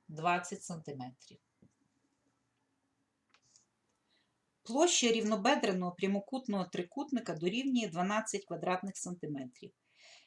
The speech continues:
Знайдіть довжину бісектриси прямого кута. Ну, напевне, так як у нас трикутник рівнобедреним є,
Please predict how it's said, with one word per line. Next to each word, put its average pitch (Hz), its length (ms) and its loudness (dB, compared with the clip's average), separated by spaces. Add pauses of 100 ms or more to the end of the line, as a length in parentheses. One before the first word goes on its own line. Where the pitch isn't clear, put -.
(140)
Знайдіть 247 520 6
довжину 233 460 4
бісектриси 214 800 2
прямого 185 460 0
кута. 147 420 -2 (1500)
Ну, 247 440 2
напевне, 247 600 4
так 254 240 4
як 220 160 -4
у 226 80 0
нас 226 540 0 (340)
трикутник 208 840 -4
рівнобедреним 196 1000 0 (560)
є, 143 300 -6